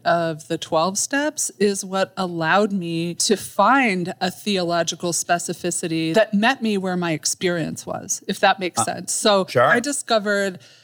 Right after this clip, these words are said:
Speaker 1: Lutheran theology is just really different than other Christian theology, 'cause it's based in paradox. It's not based in that dualistic thinking. It's based in, like, holding really difficult things in tension together.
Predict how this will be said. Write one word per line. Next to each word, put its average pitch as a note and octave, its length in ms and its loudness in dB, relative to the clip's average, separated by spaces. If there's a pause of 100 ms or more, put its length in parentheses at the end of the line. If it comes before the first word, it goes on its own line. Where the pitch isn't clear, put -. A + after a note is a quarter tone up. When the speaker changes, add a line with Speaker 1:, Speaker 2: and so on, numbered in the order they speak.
(140)
Speaker 1:
Lutheran G3 640 0
theology F3 840 2
is D#3+ 180 -2
just - 380 -8
really G#3 380 4
different B3+ 480 -4
than C4+ 120 -2
other C#4+ 200 -2
Christian F#3 520 -2
theology, E3 880 -4
'cause G3+ 260 0
it's A3 180 -4
based G#3+ 400 -2
in C4 220 0
paradox. D#3 920 -2
It's G#3+ 180 0
not A#3+ 220 2
based G#3+ 340 0
in F#3 240 -4 (500)
that - 200 4
dualistic F3+ 580 -4
thinking. - 560 -4
It's F#3+ 200 -4
based G#3+ 400 0
in, F3 160 -4
like, D#3+ 160 -4
holding F3 360 -4
really F3+ 360 -2 (280)
difficult F#3+ 420 0
things F3 220 -4
in D#3 140 -4
tension - 540 -6
together. - 480 -12